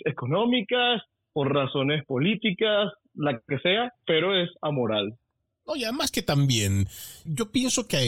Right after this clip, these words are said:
Speaker 2: eh, lo bueno de todo esto es que gracias a instituciones como Americano Media y, por supuesto, muchas otras igual en inglés que están dando esta batalla cultural, pues la gente no es tonta.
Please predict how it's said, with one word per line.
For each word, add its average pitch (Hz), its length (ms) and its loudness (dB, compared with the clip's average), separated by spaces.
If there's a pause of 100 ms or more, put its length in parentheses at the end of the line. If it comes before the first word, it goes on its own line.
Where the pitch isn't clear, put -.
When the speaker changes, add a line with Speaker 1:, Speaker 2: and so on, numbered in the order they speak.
(120)
Speaker 2:
eh, 95 40 -4
lo 120 300 0
bueno 202 400 2
de 101 100 0
todo 175 300 0
esto 135 500 0
es 104 220 -2
que 135 220 -2
gracias 139 640 0
a 98 460 -2 (200)
instituciones 101 760 -2
como 76 200 -6
Americano 80 540 -2
Media 113 460 2 (440)
y, 147 160 0
por 110 140 0
supuesto, 104 400 0
muchas 98 320 0
otras 101 300 -2
igual 101 420 2
en 78 160 -8
inglés 113 480 0
que - 140 -4
están 104 320 0
dando 117 280 2
esta 82 200 -4
batalla 78 400 -2
cultural, 107 720 2 (360)
pues 123 180 0
la 123 120 0
gente 262 320 -2
no 190 80 4
es - 180 0
tonta. - 640 0